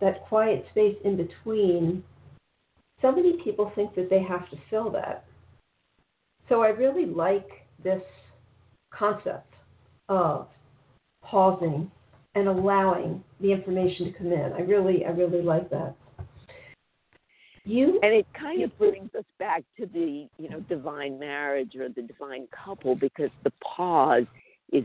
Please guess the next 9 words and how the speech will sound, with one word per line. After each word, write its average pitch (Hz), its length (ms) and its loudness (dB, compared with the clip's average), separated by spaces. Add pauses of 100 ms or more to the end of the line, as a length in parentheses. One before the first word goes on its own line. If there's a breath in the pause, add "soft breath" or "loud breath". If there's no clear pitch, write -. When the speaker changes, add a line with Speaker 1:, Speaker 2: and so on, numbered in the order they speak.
(120)
Speaker 2:
the 135 80 2
yin 123 460 0
receptivity. - 1000 -8 (640)
Speaker 1:
Mm, 202 460 4 (120)
okay. 180 400 0 (1200)
Speaker 2:
That, 156 260 4
Speaker 1:
Okay. 143 160 -2
Speaker 2:
as 160 100 -4 (140)
you 151 160 -4